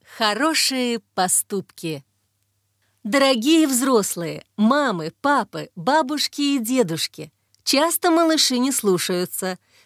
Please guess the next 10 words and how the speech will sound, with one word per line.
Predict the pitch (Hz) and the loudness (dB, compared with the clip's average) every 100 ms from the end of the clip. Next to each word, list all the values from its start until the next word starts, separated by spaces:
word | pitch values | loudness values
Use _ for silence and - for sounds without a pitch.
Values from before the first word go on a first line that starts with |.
| - | -2
поэтому | 220 233 226 226 233 | 0 0 0 0 0
очень | 240 240 - 202 | 0 0 0 -2
важно | 185 254 247 226 | 0 0 0 -2
подсказать | - 220 - 220 208 254 247 | -2 -4 -2 0 2 0 0
им, | 240 220 _ _ | -2 -4 _ _
как | 240 277 320 269 | 0 0 0 0
надо | 240 254 247 | 2 2 0
вести | 226 233 - 214 214 | 0 -2 -4 -4 -4
себя | - 180 208 208 | -4 -2 -2 -2
правильно. | - 180 202 208 165 156 139 | -6 -4 0 0 -2 -4 -8